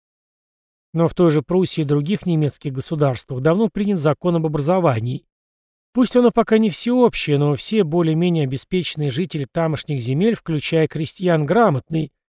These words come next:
и имеют право получить высшее образование за счет государства. Опять-таки в каждой стране разные условия, но у нас до недавних пор попросту не было школ для купцов, мещан и крестьян.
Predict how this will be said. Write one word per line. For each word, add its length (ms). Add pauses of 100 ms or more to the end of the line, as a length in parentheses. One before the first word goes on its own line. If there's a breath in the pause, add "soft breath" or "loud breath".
и 160
имеют 380
право 260
получить 500
высшее 380
образование 640
за 140
счет 260
государства. 800 (640)
Опять-таки 520
в 80
каждой 320
стране 380
разные 340
условия, 560
но 160
у 40
нас 200
до 140
недавних 500
пор 220
попросту 480
не 160
было 160
школ 320
для 120
купцов, 520
мещан 480
и 40
крестьян. 640